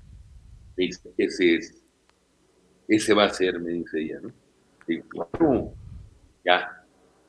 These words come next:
lo guardo, lo meto en una bolsa y saco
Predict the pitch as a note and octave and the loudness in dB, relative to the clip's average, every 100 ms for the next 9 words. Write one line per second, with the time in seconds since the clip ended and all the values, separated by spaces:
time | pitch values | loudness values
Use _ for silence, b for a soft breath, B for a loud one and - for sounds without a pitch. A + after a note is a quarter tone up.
0 | _ _ - D#2+ G2 A2+ A2 G#2 D#2+ F#2 | _ _ -10 -2 4 4 4 0 0 -4
1 | F2+ F#2+ F2+ F#2+ F2 F2+ F2+ F#2 G2 - | -2 -2 -2 -2 2 2 0 -4 -14 -14
2 | - - _ _ _ _ _ F#2+ - A2+ | -20 -20 _ _ _ _ _ -12 -2 2
3 | A#2 - B2 | 2 0 -8